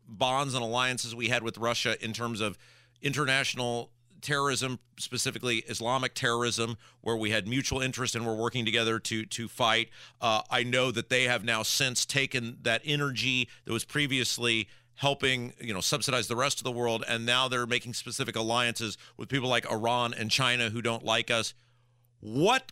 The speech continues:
good has come from this? Our lawmakers cannot answer that question because the answer is there is no good. They,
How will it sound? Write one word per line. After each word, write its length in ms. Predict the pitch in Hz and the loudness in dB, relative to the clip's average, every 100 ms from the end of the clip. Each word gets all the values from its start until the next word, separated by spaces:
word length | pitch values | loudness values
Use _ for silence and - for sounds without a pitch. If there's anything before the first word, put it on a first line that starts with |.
| - | -12
good 320 | - 214 226 | 2 6 6
has 260 | 170 180 165 | 6 4 2
come 540 | - - 208 240 226 | -2 2 2 2 -2
from 640 | 175 - 196 196 202 180 127 | -8 0 4 4 4 -2 0
this? 500 | 190 214 82 - - _ _ _ _ - | 2 2 2 -4 -6 _ _ _ _ 2
Our 280 | 175 269 269 | 4 6 4
lawmakers 720 | 208 240 254 202 180 185 - | 2 4 4 2 0 -2 -2
cannot 500 | - 185 247 247 226 | 0 2 4 4 4
answer 260 | 214 160 180 | 0 0 0
that 200 | 165 - | 0 -2
question 640 | - - - - 107 104 - - | 2 4 4 4 2 0 -4 -8
because 200 | 165 190 | -2 2
the 140 | 220 | 2
answer 240 | 233 196 220 | 2 2 2
is 320 | 208 208 - - - | 2 2 -2 -8 -4
there 280 | 160 214 | 0 2
is 160 | 247 269 | 4 4
no 200 | 226 185 | 4 4
good. 340 | 135 127 80 - - _ _ | 4 2 0 -4 -20 _ _
They, 200 | 196 269 | 2 2